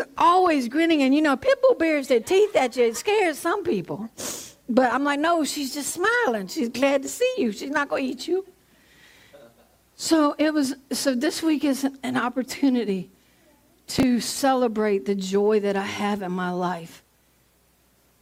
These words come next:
with this beautiful gift that was given me. So that even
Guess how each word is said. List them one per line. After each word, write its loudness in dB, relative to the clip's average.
with -6
this -4
beautiful -4
gift -6
that -10
was -6
given -6
me. -20
So 4
that 0
even 2